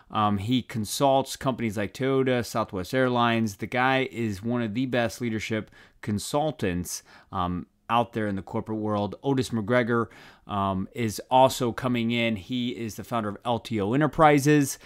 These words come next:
Um, he is, I interviewed him a couple weeks ago live inside the Ambitious Vet Tribe. And I gotta tell you guys, I was blown away by his wisdom, his expertise as far as business development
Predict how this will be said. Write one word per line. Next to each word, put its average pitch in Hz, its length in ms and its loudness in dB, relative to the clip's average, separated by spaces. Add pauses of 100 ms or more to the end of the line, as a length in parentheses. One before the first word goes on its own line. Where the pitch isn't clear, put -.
(340)
Um, 101 240 0
he 123 600 0
is, - 380 -6
I 110 120 -2
interviewed 117 360 0
him 107 720 -4
a 92 180 -4
couple 127 320 -4
weeks 117 200 -4
ago 104 260 2
live 113 540 4
inside 110 460 -2
the 104 140 -2
Ambitious 92 400 -6
Vet 147 220 -2
Tribe. 101 380 0 (200)
And 110 100 -4
I 110 40 0
gotta 131 180 4
tell 123 180 -2
you 110 120 0
guys, 92 240 -4
I 95 60 -4
was 95 120 -4
blown 127 400 0
away 117 320 2
by 101 200 0
his 92 320 -6
wisdom, 101 500 0
his 90 180 -6
expertise 120 720 -4
as 107 140 -10
far 107 240 -2
as 98 120 -4
business 117 460 -2
development 98 640 -2